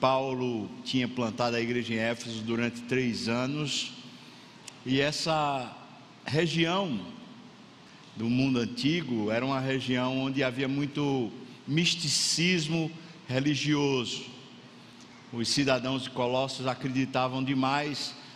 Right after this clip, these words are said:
na força dos espíritos. E então eles tinham muito medo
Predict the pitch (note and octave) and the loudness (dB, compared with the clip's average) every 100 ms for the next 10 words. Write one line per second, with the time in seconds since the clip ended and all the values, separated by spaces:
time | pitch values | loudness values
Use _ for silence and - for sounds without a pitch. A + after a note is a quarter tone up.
0 | - C3 B2+ - D#3+ E3 D#3 D3+ D3 C#3+ | -6 0 0 0 0 2 0 0 0 2
1 | - - - F3+ F3 C#3 A#2 - E2 - | 2 0 0 2 4 2 0 -4 -4 -2
2 | - - - - - - - - B2 C3+ | -2 -6 -14 -16 -18 -20 -20 -8 -2 2
3 | C#3+ D#3 D#3 D#3 D#3 C#3 - - - - | 4 2 2 2 2 2 -2 -2 -4 -8
4 | - - - D#3+ E3+ G3+ G#3+ F3+ F3 F#3 | -16 -10 0 2 2 2 2 4 4 4
5 | F3+ C3+ C3 G2 | 2 0 0 -2